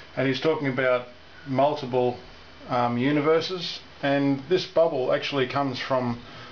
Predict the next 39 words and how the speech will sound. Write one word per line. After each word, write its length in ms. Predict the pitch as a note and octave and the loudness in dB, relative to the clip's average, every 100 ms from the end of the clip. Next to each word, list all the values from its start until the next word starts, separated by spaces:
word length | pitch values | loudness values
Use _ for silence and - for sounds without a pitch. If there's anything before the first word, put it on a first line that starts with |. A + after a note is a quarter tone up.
| - - | -12 0
the 120 | C3 | 2
idea 460 | B2+ B2 C3 B2+ | 2 2 2 2
that 240 | B2 B2 B2 - - C#3 | 2 0 -2 -8 -18 -4
when, 540 | C#3+ D#3 D#3+ D#3 A#3 - - - - - - - - | 0 2 2 0 -2 -8 -20 -20 -20 -20 -20 -18 -10
if 180 | C3 C3 | -8 -2
we 140 | D#3+ E3 | 0 2
live 260 | D3+ B2+ | 2 2
here 260 | B2+ D3+ C3+ | 0 2 2
on 120 | B2 | 2
Earth, 280 | C#3 B2+ A#2 - - - - E3 | 2 0 -2 -12 -20 -20 -18 -4
when 220 | C3+ C3 | 0 0
scientists 560 | B2 D3 D#3 C#3+ - - | 2 2 2 -2 -6 -4
look 160 | D3 | 0
out, 300 | C#3+ B2+ B2 | 2 2 0
they 160 | B2 A#2+ | -2 -2
see 260 | - C#3 | -2 0
all 180 | C3 C#3 | 2 0
different 360 | C3+ C3+ B2+ A#2+ | 0 -2 -2 0
types 300 | C3 B2+ - | 0 0 -4
of 160 | A2+ | -6
galaxies, 580 | G#2 C3 C3+ - G#2+ G#2 - - - - - - - | 0 2 2 -2 -10 -12 -16 -18 -20 -20 -20 -10 -2
but 120 | B2+ | -2
at 120 | B2+ | 0
the 140 | C3 | 0
end 220 | C#3 C#3+ B2 | 2 2 0
they 140 | A#2 | 0
see 240 | - C3 | -2 0
a, 360 | B2+ A#2+ A#2 G#2 | 2 2 0 -4
a 60 | A#2 | -4
sort 240 | - C3 | -2 -2
of 80 | A#2 | 0
a, 360 | A#2 A2+ A2+ | 0 0 -2
um, 340 | A2+ A2 A2 G#2+ - - - - - - - - - | -2 -2 -4 -8 -14 -20 -18 -18 -16 -18 -20 -18 -8
a, 360 | B2 A#2 A#2+ B2 | -4 0 0 -2
a 140 | C3+ A#2 | -2 -2
barrier, 360 | C3 C#3+ C3+ A2+ | 2 4 4 0
a 160 | A2+ G#2+ | -2 -4
green, 480 | C3 C3+ C3 B2 | -2 0 0 -2
um, 420 | A#2+ B2 A#2+ A#2 | -2 0 0 0